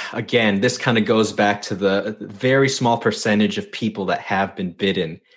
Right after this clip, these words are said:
You know, usually when it does happen, it's in very maybe shallow, murky water.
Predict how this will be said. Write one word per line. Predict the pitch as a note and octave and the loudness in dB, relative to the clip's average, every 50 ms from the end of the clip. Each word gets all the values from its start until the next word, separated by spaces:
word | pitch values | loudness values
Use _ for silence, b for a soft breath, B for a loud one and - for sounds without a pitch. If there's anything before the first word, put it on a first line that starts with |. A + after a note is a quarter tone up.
| b b b b b | b b b b b
You | G2+ F#2+ | -4 -4
know, | F#2 F#2 | -2 0
usually | G#2 A2+ B2+ C3+ B2+ B2+ B2 A#2 | 2 2 4 2 2 2 0 2
when | A2 A2+ G#2+ | 2 4 2
it | G#2 - | 2 2
does | A2+ A2 G#2+ G#2 | 2 0 0 0
happen, | - A#2+ G#2+ G#2+ G#2+ - G2+ G2 | 0 0 0 0 0 -2 -4 -4
it's | G2 - | -4 -4
in | G#2 G2 | -6 -4
very | F#2+ A#2 A2+ A2+ A2+ A2+ A2 G#2+ G#2+ G2+ - _ _ _ _ _ _ - | -2 0 0 2 2 2 2 2 0 -2 -6 _ _ _ _ _ _ -2
maybe | A2+ G#2+ G2 G#2+ | 0 0 0 0
shallow, | G#2 - - - B2+ A#2 A#2 A#2 A2+ A#2 A#2 A#2 A2+ | 0 0 2 2 2 2 2 2 2 2 2 2 2
murky | G#2+ G2+ G#2 G#2+ A2+ A2+ A2+ A2+ - G#2 G2 | 2 2 2 2 2 2 2 0 -2 -2 -2
water. | F#2+ F#2+ G2 G2 G2+ G#2 G#2+ G#2+ G#2+ G#2+ G#2+ B | 0 2 2 2 2 2 2 2 2 2 0 B